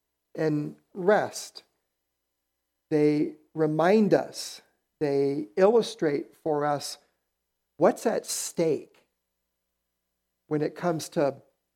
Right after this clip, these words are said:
Jesus coming into the world and living and dying and rising again. And then the message of the gospel that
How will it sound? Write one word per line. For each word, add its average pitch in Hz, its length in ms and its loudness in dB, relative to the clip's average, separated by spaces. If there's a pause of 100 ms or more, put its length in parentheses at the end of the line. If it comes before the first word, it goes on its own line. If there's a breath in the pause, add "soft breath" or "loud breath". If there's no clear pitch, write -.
(340)
Jesus 170 600 0
coming 160 420 -4
into 147 240 -4
the 147 100 -2
world 135 580 0
and 123 200 -12 (380)
living 156 520 6
and 131 240 -8
dying 165 560 0
and 123 280 -10 (680)
rising 151 440 0
again. 139 360 -6 (1000)
And 156 160 -4
then 165 320 0 (320)
the 165 100 4
message 165 680 2
of 160 120 2
the 151 120 2
gospel 165 760 -2 (880)
that 156 300 -2